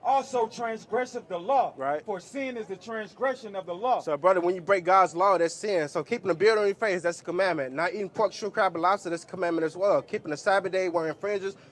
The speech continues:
Speaker 2: all these are commandments that the Lord told you so-called blacks and Hispanics to keep so you may prosper. And you see our people, we don't keep the commandments, and that's why we at the bottom right now, man. So give me that, uh, what you on there?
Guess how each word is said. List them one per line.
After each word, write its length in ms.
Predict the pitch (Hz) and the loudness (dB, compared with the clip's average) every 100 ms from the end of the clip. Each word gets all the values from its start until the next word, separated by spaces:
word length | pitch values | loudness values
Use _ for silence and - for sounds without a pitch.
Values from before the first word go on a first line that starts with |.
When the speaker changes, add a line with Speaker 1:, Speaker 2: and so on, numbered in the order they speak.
| - 175 | -12 0
Speaker 2:
all 220 | 175 226 | 2 2
these 260 | 233 220 | 0 0
are 100 | 202 | 2
commandments 480 | 180 175 196 208 196 | 2 2 2 2 0
that 120 | 190 | -4
the 80 | 160 | -4
Lord 380 | 156 185 208 202 - - - | 0 2 2 0 -6 -18 -2
told 280 | 208 196 | 2 2
you 60 | 175 | 0
so-called 440 | - 196 226 185 | 0 2 4 4
blacks 220 | 175 190 185 | 4 0 0
and 100 | 165 | -6
Hispanics 340 | 214 202 185 | 0 0 0
to 80 | 156 | -8
keep 320 | - 285 - | -8 -8 -4
so 120 | - | -2
you 180 | 165 175 | 0 0
may 140 | 180 | -2
prosper. 500 | 160 - 370 - 117 - - - | -2 -4 -6 -10 -20 -20 -18 -4
And 100 | 160 | -2
you 60 | 175 | -2
see 160 | 254 | 2
our 100 | 208 | 2
people, 260 | 226 220 175 | 2 0 0
we 100 | 208 | 2
don't 180 | 208 - | 0 0
keep 160 | 240 | -6
the 80 | 185 | -8
commandments, 500 | 160 170 220 202 180 | -4 -2 0 -2 -4
and 80 | 156 | -2
that's 140 | 180 | -2
why 80 | 190 | -2
we 180 | 170 175 | -2 -2
at 100 | 165 | -4
the 60 | 143 | 0
bottom 300 | 147 156 147 | 0 2 0
right 180 | 143 143 | -2 0
now, 200 | 226 117 | -2 -4
man. 260 | 123 143 - - - | -8 -8 -10 -20 -4
So 200 | 185 156 | 0 2
give 160 | 190 | 2
me 80 | 208 | 4
that, 200 | 190 175 | 4 4
uh, 240 | 170 160 151 | 6 4 4
what 140 | 147 | 0
you 80 | 143 | -2
on 100 | |
there? 80 | 123 | -4